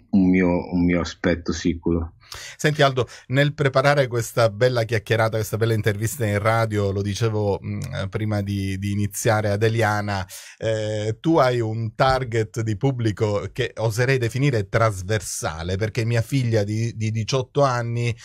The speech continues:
Speaker 2: prima di venire in radio, mi ha detto: "Papà, ma perché no-, non chiede ad Aldo se ci fa un bel saluto? Perché ieri sera in comitiva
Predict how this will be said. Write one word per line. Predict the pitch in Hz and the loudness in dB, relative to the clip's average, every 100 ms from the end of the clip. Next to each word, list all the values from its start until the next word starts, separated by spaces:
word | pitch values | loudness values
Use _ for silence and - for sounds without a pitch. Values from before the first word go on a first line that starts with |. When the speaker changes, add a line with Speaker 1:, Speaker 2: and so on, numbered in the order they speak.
| - - - | -20 -20 -6
Speaker 2:
prima | 127 123 | -2 0
di | 117 | 0
venire | 117 123 123 120 | 0 0 2 2
in | 123 | 2
radio, | 135 107 123 123 | 2 2 2 0
mi | 104 | 0
ha | |
detto: | 104 117 117 107 | 0 0 0 0
"Papà, | 165 139 117 - | 0 -2 -4 -4
ma | 131 135 | -6 -2
perché | 151 151 147 | -2 0 0
no-, | 120 120 | 0 -4
non | 127 127 143 | 0 0 2
chiede | 151 135 | 2 4
ad | 120 120 | 4 4
Aldo | 131 117 110 | 4 2 0
se | 110 | 0
ci | 113 131 | -4 0
fa | 139 | 2
un | 123 | 2
bel | 123 143 | 4 2
saluto? | 139 - 127 156 120 | 2 0 2 2 2
Perché | 117 127 | 2 0
ieri | 139 151 | 2 2
sera | 127 147 131 | 2 2 2
in | 123 | 2
comitiva | 151 139 123 151 123 | 0 0 0 0 2